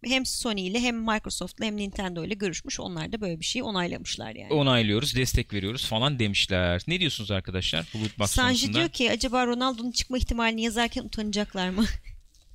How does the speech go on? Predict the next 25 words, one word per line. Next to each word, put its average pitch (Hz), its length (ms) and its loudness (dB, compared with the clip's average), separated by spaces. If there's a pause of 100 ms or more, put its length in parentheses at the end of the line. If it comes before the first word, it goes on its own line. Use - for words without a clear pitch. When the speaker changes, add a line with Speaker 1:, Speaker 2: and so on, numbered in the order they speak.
(100)
Speaker 1:
<laughs> - 800 0
Speaker 2:
Çıkmıyor 190 360 2
arkadaş, 214 420 2
çıkmıyor 247 340 0
işte 160 240 2
yani. 101 420 4 (540)
Speaker 1:
<laughs> - 640 -6
Speaker 2:
pes, 202 340 2
efendim, 156 460 0
e, 147 400 2
ne 175 80 2
o? 165 180 2
My 170 340 2
Club'da 147 440 2 (120)
siyah 180 440 2
top - 200 -6
düşüreceğim. 120 500 0
Orada 165 300 4
Messi, 165 400 0
Ronaldo 156 420 2
düşüreceğim. 120 540 0 (160)
Düşmüyor 196 400 2 (120)
abi, 294 100 -4
çıkmıyor - 400 -2
işte. 98 380 2